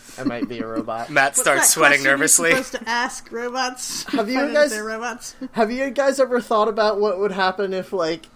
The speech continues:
Speaker 1: you were a robot and you didn't know?
Speaker 3: I'd be like, "How can I find someone to program me so that I didn't remember that I found out I was a robot? I cannot live this way."
Speaker 2: We
Speaker 1: Yeah.
Speaker 2: don't, we don't live far enough in the future for you to be a robot without knowing it, because,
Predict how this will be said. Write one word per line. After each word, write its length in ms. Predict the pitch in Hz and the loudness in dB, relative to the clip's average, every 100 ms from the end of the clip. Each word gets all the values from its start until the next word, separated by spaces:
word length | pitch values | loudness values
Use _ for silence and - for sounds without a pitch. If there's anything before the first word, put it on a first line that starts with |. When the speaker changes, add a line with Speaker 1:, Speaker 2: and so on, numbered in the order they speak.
| _ - | _ -14
Speaker 1:
you 220 | 170 160 | -6 -2
were 200 | 170 165 | 0 2
a 40 | 165 | 2
robot 400 | 160 165 170 165 | 0 2 2 0
and 100 | 160 | -6
you 100 | 147 | -8
didn't 300 | 165 160 156 | -8 -10 -6
know? 380 | 156 165 180 - _ _ | -2 -2 -2 -8 _ _
Speaker 3:
I'd 280 | 220 226 233 | -4 -2 -2
be 140 | 226 | -6
like, 220 | 214 214 214 | -4 -6 -6
"How 280 | 196 233 | 0 0
can 180 | 254 269 | 0 -4
I 240 | 254 240 233 | -4 -4 -6
find 340 | - 226 220 | -6 -6 -6
someone 300 | - 214 214 | -8 -8 -8
to 40 | 196 | -10
program 600 | - - 202 196 196 196 | -14 -10 -8 -6 -8 -8
me 120 | 196 | -10
so 240 | 208 180 175 | -10 -10 -8
that 120 | 170 | -10
I 80 | 160 | -14
didn't 340 | - 170 226 | -14 -12 -10
remember 380 | 226 240 240 247 | -8 -8 -6 -6
that 120 | 240 | -6
I 120 | 240 | -8
found 340 | - - 240 240 | -10 -8 -6 -4
out 140 | 240 | -6
I 60 | 226 | -6
was 140 | 240 | -6
a 80 | 226 | -6
robot? 440 | 214 165 165 160 175 | -6 -8 -10 -12 -16
I 120 | 156 - | -20 -18
cannot 380 | - 202 208 196 | -12 -8 -8 -8
live 160 | 202 | -14
this 160 | 170 170 | -14 -14
way." 240 | 165 151 - - | -16 -18 -20 -12
Speaker 2:
We 400 | 147 165 185 208 | -6 -4 -2 2
Speaker 1:
Yeah. 100 | 220 | 6
Speaker 2:
don't, 340 | 165 180 - 175 | 6 4 -4 -2
we 140 | 180 | -2
don't 320 | 214 233 226 | 2 2 2
live 280 | 180 190 185 | -2 -2 -2
far 380 | - 175 160 165 | -2 2 4 4
enough 240 | 156 151 | 2 0
in 140 | 156 143 | -2 -6
the 80 | 127 | -8
future 500 | - 139 - 120 110 | -8 -8 -8 -8 -10
for 160 | - | -10
you 220 | 120 117 | -10 -10
to 100 | 117 | -10
be 140 | 123 117 | -10 -8
a 80 | 110 | -2
robot 420 | 110 110 113 110 | 0 2 0 0
without 320 | 120 113 104 | -2 -2 -2
knowing 300 | 110 104 104 | -6 -8 -8
it, 180 | 95 101 | -12 -14
because, 460 | 123 113 123 - | -16 -10 -6 -6